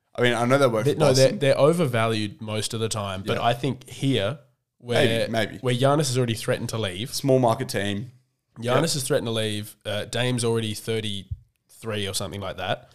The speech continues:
Speaker 1: Yep.
Speaker 2: Twenty twenty-eight, twenty twenty-nine, thirty, they could be shit, like, really bad. That could be pick one.
Speaker 1: Yep.
Speaker 2: So well done.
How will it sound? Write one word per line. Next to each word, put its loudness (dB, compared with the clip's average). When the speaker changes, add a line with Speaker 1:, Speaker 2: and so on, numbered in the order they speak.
Speaker 1:
Yep. -8
Speaker 2:
Twenty 0
twenty-eight, 2
twenty -2
twenty-nine, -2
thirty, -2
they 0
could -4
be -4
shit, -8
like, -8
really 0
bad. -4
That 4
could -4
be -2
pick -6
one. -4
Speaker 1:
Yep. -6
Speaker 2:
So -6
well 0
done. -4